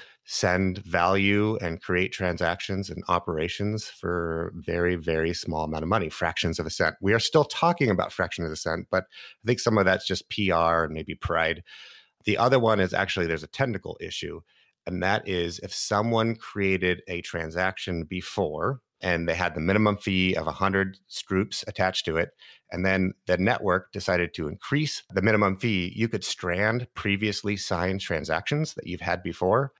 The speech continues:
and you'd have to redo them. And we have no idea to know how many of those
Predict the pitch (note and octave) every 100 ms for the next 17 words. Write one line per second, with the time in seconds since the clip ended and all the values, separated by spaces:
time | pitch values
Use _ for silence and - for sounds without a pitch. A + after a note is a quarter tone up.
0 | - G2 F#2 F2+ G2 F#2 F2+ E2 F#2 F2+
1 | D#2+ F2+ F#2 A#1+ - - F#2+ F2+ F2 E2+
2 | _ _ _ _ G2+ G#2+ F#2+ F#2 G2 G#2
3 | G#2+ G#2 G2+ G2 - E2+ F2 F2+ F#2 F#2+
4 | - - G2 F#2+ F#2+ F#2+ E2+ E2+ E2+ F2+
5 | F2 -